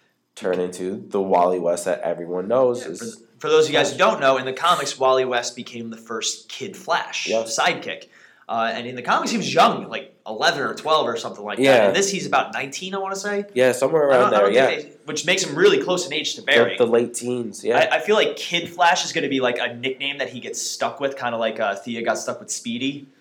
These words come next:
Speaker 1: Yeah, I think, I think it'll be something like that, where how he looks, he looks young
Speaker 2: Younger than, uh,
Speaker 1: than,
Speaker 2: than
Speaker 1: like,
Speaker 2: the Flash.
Speaker 1: Exactly, so that could be where they're going with that. But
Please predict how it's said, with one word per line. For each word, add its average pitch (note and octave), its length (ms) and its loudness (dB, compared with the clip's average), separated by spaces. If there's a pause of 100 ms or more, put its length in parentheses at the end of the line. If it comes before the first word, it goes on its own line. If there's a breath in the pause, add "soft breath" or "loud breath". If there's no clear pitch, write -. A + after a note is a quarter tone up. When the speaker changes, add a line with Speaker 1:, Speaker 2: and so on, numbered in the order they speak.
(120)
Speaker 1:
Yeah, B2+ 320 8
I - 20 6
think, D3 220 4
I B2+ 180 6
think D3 160 2
it'll A#2+ 260 8
be B2 120 0
something A#2 240 0
like A2+ 180 4
that, G#2+ 220 2
where G2+ 240 0
how G2 320 -4
he G#2 160 -8
looks, G#2 840 -6 (280)
he A2 180 -6
looks A2 320 0
young A2 280 8
Speaker 2:
Younger A2+ 260 -2
than, G#2 300 -2
uh, G2+ 100 -2
Speaker 1:
than, G2 380 2 (100)
Speaker 2:
than - 140 -14
Speaker 1:
like, - 320 -10
Speaker 2:
the F#2 80 -14
Flash. F2+ 420 -8
Speaker 1:
Exactly, F2+ 500 -2
so F2 300 -4 (580)
that G2 220 2
could F#2 140 -8
be F2+ 320 -8
where E2 260 -2
they're E2 120 -8
going E2+ 360 -4
with F#2+ 160 -4
that. G2+ 380 0 (400)
But D3 520 6